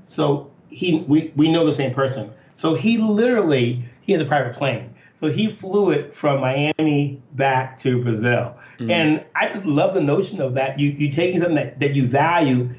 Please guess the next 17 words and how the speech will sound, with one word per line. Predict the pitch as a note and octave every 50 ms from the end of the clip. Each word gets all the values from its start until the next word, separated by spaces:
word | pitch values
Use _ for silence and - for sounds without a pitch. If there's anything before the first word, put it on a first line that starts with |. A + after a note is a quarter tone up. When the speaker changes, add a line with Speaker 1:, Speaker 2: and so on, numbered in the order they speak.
| - -
Speaker 1:
and | - C3
bring | D#3+ E3 D#3 C#3+
it. | - - -
I | E3 E3 F3+
know | G3+ G#3+ A3 G#3+
that's | F#3+ F3 E3 - - -
kind | - F#3 E3+ E3 D#3+
of | D3+ C3 B2 C3
a, | B2 A#2+ - -
that's | D3 D3 B2+ -
an | C#3+ C3+ - B2
exclusive | B2+ A#2+ - - D#3+ D#3 D3 D#3 D3+ C#3 - - - - -
and | C3
that's, | C#3 C#3+ C#3 - - - - - - _
and | - B2 C3
that's | C3 C3 C3 B2+ -
expensive, | - - - - F3 F3+ - - C3+ A#2 G#2 G#2 -